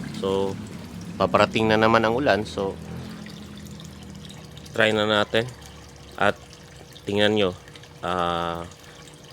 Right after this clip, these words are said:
ah, a-active na naman to sila muli. Kasi ngayon nakikita nyo dyan, nagpondo lang sila dyan sa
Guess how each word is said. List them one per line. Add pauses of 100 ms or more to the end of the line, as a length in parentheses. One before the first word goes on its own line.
(1000)
ah,
a-active
na
naman
to
sila
muli. (160)
Kasi
ngayon
nakikita
nyo
dyan, (880)
nagpondo
lang
sila
dyan
sa